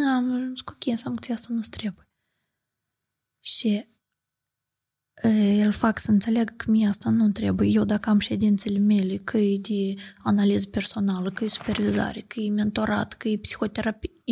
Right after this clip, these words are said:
eu le fac. Mie asta nu trebuie. Dar dacă ție nu-ți trebuie, înțelegi?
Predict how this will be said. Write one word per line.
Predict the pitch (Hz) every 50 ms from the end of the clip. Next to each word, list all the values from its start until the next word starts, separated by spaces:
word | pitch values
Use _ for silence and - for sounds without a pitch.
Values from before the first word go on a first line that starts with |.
| 202 233 214 208
eu | 247 254 247
le | 247 233
fac. | 233 - - 294 269 247 - 269 - - _ _ _ _ _ _
Mie | 262 254 240 226
asta | 214 190 - -
nu | 208
trebuie. | 185 - - 208 185 165 - - _ _ _ _ _ _ _ _ _ _
Dar | - - -
dacă | - 302 - -
ție | - - 311
nu-ți | 294 294 294 285 - -
trebuie, | - - 302 311 302 294 294 285 285 -
înțelegi? | - - - 269 277 339 381